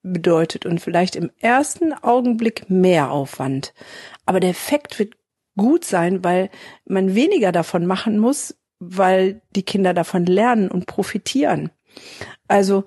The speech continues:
zum Beispiel habe ich, ähm, den Lehrern von meinem Junior geraten, wenn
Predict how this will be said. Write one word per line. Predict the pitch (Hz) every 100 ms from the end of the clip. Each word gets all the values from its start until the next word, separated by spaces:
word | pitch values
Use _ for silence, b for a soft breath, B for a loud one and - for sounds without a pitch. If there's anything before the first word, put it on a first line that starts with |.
| B B B B _ _ _ - _
zum | - 214
Beispiel | 196 190 - 185
habe | 185 185
ich, | 170 - -
ähm, | 165 165 165 B B B B - - - _ 226
den | 220
Lehrern | 214 220 226 214
von | - 214 208 202
meinem | 202 202 202
Junior | 185 226 226 226 240 240 233 -
geraten, | 214 196 196 202 - 254 294 B B B -
wenn | 202 220 226 220